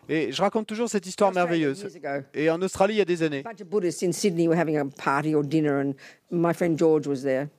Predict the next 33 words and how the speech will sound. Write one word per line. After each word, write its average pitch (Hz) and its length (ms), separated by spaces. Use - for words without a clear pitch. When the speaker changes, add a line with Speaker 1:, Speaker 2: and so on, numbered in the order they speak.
Speaker 1:
Et 151 220
un 160 140
groupe 190 180
de 180 100
bouddhistes 170 540
est, 147 260
est 151 60
quelque 156 260
part 190 440
et 165 120
qui, 165 340
euh, 143 320
à 139 100
Sydney, 180 380
qui, 147 400
qui, 180 280
Speaker 2:
Mm. 170 40
Speaker 1:
euh, 139 280
et 131 480
ils 127 160
avaient 135 120
organisé 143 380
un 139 80
dîner. 160 320
Il 208 60
y 180 40
avait 165 120
mon 170 160
ami 175 180
George 170 380
qui 156 80
était 139 140
là-bas. 143 280